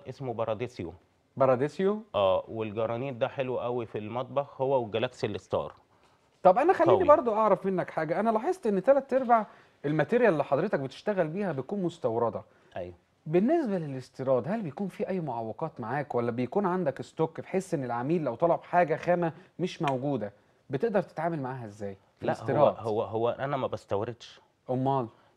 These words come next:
Speaker 1: لا، آه، إمكانياتي ما تسمحش <laughs> دلوقتي
Speaker 2: أمال
Speaker 1: بالاستيراد.
Speaker 2: الماتيريال حضرتك بتجيبها إزاي؟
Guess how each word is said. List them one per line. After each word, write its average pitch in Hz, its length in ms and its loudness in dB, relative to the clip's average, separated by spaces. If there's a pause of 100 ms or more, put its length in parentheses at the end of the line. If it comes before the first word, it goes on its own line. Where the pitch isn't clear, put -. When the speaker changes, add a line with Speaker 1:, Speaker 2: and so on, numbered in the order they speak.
(120)
Speaker 1:
لا، 110 240 -2
آه، 85 520 -6
إمكانياتي 107 460 -6
ما 107 80 -4
تسمحش - 580 -10
<laughs> - 40 -6
دلوقتي 113 360 0
Speaker 2:
أمال 127 80 4
Speaker 1:
بالاستيراد. 156 280 4
Speaker 2:
الماتيريال 170 440 4
حضرتك 151 340 0
بتجيبها 131 340 -2
إزاي؟ 113 360 -2